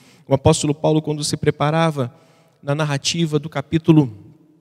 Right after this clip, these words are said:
vinte de Atos, quando se preparava para voltar para Jerusalém, diz ele que foi constrangi-, constrangido no espírito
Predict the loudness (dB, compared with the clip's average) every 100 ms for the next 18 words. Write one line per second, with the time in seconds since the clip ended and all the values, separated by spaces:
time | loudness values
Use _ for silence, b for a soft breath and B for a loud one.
0 | _ _ -18 -6 -4 -4 -4 -4 -6 -6
1 | -6 -6 -4 -2 -2 0 0 0 -2 -2
2 | -4 0 2 4 2 0 -4 -2 -2 -6
3 | -20 _ _ _ -8 -4 -2 -2 -2 -2
4 | -2 0 0 -2 -2 2 2 2 0 0
5 | 2 0 2 0 0 -2 2 2 2 0
6 | 2 4 4 4 2 2 0 0 2 2
7 | 2